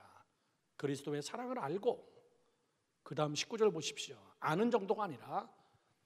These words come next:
그 사랑의 넓이와 길이와 높이와 깊이가 어떠함을 깨달아 하나님의 모든 충만하신 것으로 너희에게 충만하게 하시기를 구하노라. 믿으시면 아멘.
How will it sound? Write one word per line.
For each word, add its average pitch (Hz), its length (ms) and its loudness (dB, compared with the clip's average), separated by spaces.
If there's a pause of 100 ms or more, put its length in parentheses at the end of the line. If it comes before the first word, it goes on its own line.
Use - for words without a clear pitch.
(280)
그 302 300 12
사랑의 240 580 0
넓이와 185 880 2 (520)
길이와 262 680 2 (600)
높이와 381 920 10 (260)
깊이가 - 560 6
어떠함을 214 540 8
깨달아 - 540 -2 (1300)
하나님의 415 540 12
모든 359 440 12
충만하신 285 680 8
것으로 240 300 12
너희에게 180 560 10
충만하게 262 720 4
하시기를 233 480 0
구하노라. 151 640 0
믿으시면 147 520 6
아멘. 101 560 -6